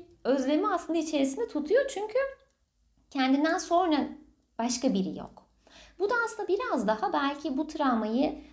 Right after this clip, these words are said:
ama tabii ki şu demek değil, bütün küçük çocuklar bu travmayı çok şiddetli yaşıyor anlamında değil ama yani o kardeşler arasındaki sıralamada en küçük olmanın böyle bir tarafı olduğundan bahsediyor. Yani babayla özdeşim kuracak büyük oranda ve, e,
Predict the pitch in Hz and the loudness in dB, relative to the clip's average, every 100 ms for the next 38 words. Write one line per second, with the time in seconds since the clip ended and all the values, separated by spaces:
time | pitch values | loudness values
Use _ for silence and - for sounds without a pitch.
0 | - 294 370 349 311 285 226 - 262 254 | -4 -2 0 0 -2 -2 -6 -4 0 2
1 | 254 254 262 233 254 247 240 240 233 226 | 2 0 -2 0 0 -2 -4 -4 -4 0
2 | 233 220 226 233 226 220 226 233 226 214 | 0 -2 -2 0 0 -2 -6 -8 -4 -4
3 | 220 220 220 - 233 226 220 226 226 247 | -2 -2 -2 -2 0 0 2 2 2 0
4 | 247 320 370 339 622 - - - 233 226 | 0 0 0 -2 -6 -12 -20 -2 0 2
5 | 247 - 262 262 302 302 - 277 294 302 | 0 0 0 2 2 0 -4 -2 -2 -2
6 | 233 233 233 240 233 233 233 240 233 - | -2 -2 -2 -2 -2 -2 -4 -6 -6 -8
7 | 220 226 226 220 220 220 440 622 - - | -2 0 2 0 -2 -2 -4 -6 -12 -20
8 | _ 285 339 - - - 262 233 269 427 | _ -2 -2 -4 -8 0 2 4 2 4
9 | 339 285 269 302 269 269 294 240 294 508 | 4 4 0 0 -2 0 0 0 -2 -2
10 | 320 277 277 233 185 190 220 214 254 285 | -2 -2 -2 -4 -2 -2 -4 -2 0 2
11 | 262 202 185 185 - 359 403 381 403 427 | 2 0 -2 -4 -6 -8 -4 -2 -2 -4
12 | 427 _ 370 370 403 403 403 392 330 302 | -6 _ -2 0 -2 0 -2 -2 2 2
13 | - - - - - 202 202 196 190 | 0 -8 -20 -20 -6 -2 0 2 2